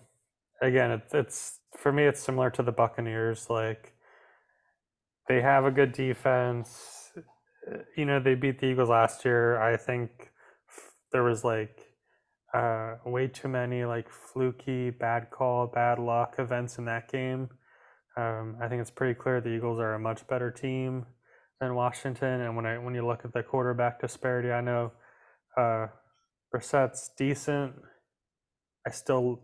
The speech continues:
think of him more as, like, a league average guy. Uh, they do have decent weapons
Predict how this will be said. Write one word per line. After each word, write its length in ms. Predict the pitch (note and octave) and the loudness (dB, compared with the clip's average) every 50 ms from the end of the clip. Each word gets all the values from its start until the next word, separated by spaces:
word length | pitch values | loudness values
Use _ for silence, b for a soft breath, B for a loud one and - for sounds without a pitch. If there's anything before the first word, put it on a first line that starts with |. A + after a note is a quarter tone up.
| - | -6
think 180 | - C3+ C3 A#2+ | -4 -4 -2 0
of 100 | C3 A#2+ | 0 0
him 160 | B2 B2 A#2+ A#2+ | 0 0 0 0
more 200 | A#2+ A#2+ A#2+ A#2 | 2 2 2 2
as, 160 | A#2 A2 - | 2 0 0
like, 200 | A#2+ A#2+ - - | -2 -4 -2 -4
a 40 | A2+ | -4
league 240 | A2+ A#2 A#2+ A2+ | -2 0 0 2
average 400 | A#2+ A2+ A#2 A#2 A#2+ B2 A#2 - | 4 4 4 4 2 -2 -4 -2
guy. 520 | - - B2+ B2 A#2+ A#2+ A#2+ A#2+ A#2+ A#2+ A#2+ - _ _ _ _ b b b b b b b b b b b - | 0 4 4 4 4 4 2 2 0 -2 -6 -10 _ _ _ _ b b b b b b b b b b b 2
Uh, 220 | B2 A#2 A2+ A2+ | 4 4 4 2
they 160 | A2+ A#2+ B2+ | 0 0 0
do 180 | B2+ C#3+ D3 D3 | 4 6 4 4
have 440 | C3+ D3 C#3+ C3 B2+ B2+ B2 A#2+ - - _ _ _ _ _ _ _ _ _ _ - | 6 6 6 8 6 6 4 0 -6 -10 _ _ _ _ _ _ _ _ _ _ -4
decent 560 | - D3 C#3+ C3+ - - - C#3 B2+ A#2 A2+ | 0 2 2 2 0 -2 -4 -4 -4 -4 -2
weapons 920 | - A#2 B2 A#2+ - C#3 C3+ C3 C3 B2+ B2+ C3 - - - - - - | 0 0 0 0 0 0 0 0 0 -4 -6 -8 -12 -18 -20 -20 -20 -20